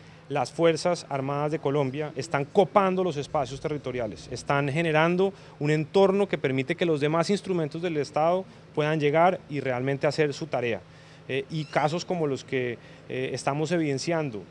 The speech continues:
de riesgos, de amenazas, de homicidios contra, eh, miembros de organizaciones sociales, de organizaciones campesinas, de organizaciones de comunidades negras, de comunidades indígenas, los estamos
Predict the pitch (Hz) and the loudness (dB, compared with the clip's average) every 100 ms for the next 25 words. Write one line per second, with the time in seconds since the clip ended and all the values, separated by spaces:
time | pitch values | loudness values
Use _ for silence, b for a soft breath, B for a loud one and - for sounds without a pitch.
0 | - 123 139 131 127 156 170 156 131 123 | -16 -4 0 0 0 4 6 6 0 -2
1 | 123 127 151 170 143 131 151 160 - 208 | -2 -2 -2 -2 -2 -4 -4 -4 -2 -2
2 | 165 117 - 131 135 131 B B B 135 | -2 -4 -6 -6 -2 -2 B B B -6
3 | 139 156 165 175 185 170 151 135 131 135 | -6 -2 0 0 0 -2 -4 -4 -6 -6
4 | 151 143 - 147 127 120 117 123 120 120 | -6 -8 -4 -4 -4 -6 -6 -6 -6 -6
5 | 139 147 147 135 - 143 117 120 117 110 | -6 -6 -8 -8 -6 -6 -6 -8 -8 -8
6 | 107 135 147 156 147 131 127 127 135 151 | -8 -6 -4 -6 -6 -8 -6 -4 -4 -2
7 | 160 139 117 110 120 117 123 143 156 - | -2 0 -2 -6 -6 -4 0 0 0 -4
8 | B B - 147 180 190 196 147 135 139 | B B -8 -4 0 0 0 -2 -2 -2
9 | 135 160 | -2 -4